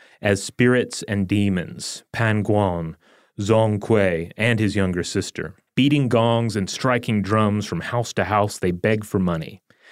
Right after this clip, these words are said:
The end of the twelfth month is termed, uh, Chu Yi, the eve of change.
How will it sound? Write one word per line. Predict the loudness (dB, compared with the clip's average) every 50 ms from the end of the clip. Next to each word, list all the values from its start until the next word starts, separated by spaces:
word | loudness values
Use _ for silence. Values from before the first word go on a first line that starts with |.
| -20 -20 -20 -20 _ _
The | 0 2 4
end | 4 4 4
of | 2 2
the | 0
twelfth | -2 0 2 2 2 2 2 2
month | 2 2 2 2 -2 -4 -6
is | -6 -6 -6
termed, | -6 -2 0 2 2 2 2 0 -2 -4 -6 _ _ _ _ -4
uh, | 0 0 2 0 0 -2
Chu | -6 -10 -10 -4 -2 0 0 2
Yi, | 2 2 2 2 2 0 -2 -4 -8 _ _ _ _ _ _
the | -2 -2 0 2 2
eve | 2 2 2 0 0
of | -4 -6 -6
change. | -4 0 0 2 2 0 -2 -6 -10 -14 -16 -18 -20 -20